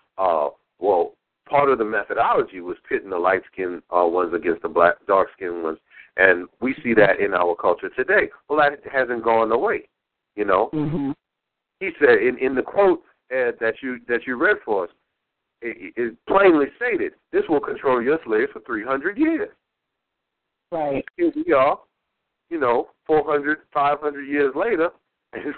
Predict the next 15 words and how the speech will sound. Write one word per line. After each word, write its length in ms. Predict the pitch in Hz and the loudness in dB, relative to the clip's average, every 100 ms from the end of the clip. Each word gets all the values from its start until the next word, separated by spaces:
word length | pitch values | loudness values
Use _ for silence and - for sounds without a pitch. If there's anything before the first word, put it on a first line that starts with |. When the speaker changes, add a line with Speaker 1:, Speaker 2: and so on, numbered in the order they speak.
| 151 | -2
Speaker 1:
we 160 | 165 160 | -2 -4
still 220 | - 247 - | -10 -6 0
under 200 | 135 117 | 2 2
that 180 | 107 107 - | 2 2 0
same 260 | 117 123 | -4 -4
thumb. 300 | 139 247 - - _ _ _ _ _ _ _ _ _ _ | -6 -6 -6 -8 _ _ _ _ _ _ _ _ _ _
Speaker 2:
Right. 360 | 147 147 139 - _ - - _ _ _ _ - | -6 -4 -4 -8 _ -20 -20 _ _ _ _ -2
Speaker 1:
Now, 220 | 110 101 | 4 4
I 40 | 110 | 4
will 200 | 127 165 | 2 2
Speaker 2:
Uh-huh. 80 | |
Speaker 1:
make 220 | 156 120 - | 0 -4 -6
this 160 | 208 - - | -10 -10 -10
comment. 360 | 104 82 69 - - - - _ _ _ _ _ _ _ _ _ _ _ _ _ _ _ _ _ _ _ _ _ - | -8 -6 -10 -12 -12 -12 -14 _ _ _ _ _ _ _ _ _ _ _ _ _ _ _ _ _ _ _ _ _ 4
This 220 | 370 269 | 4 4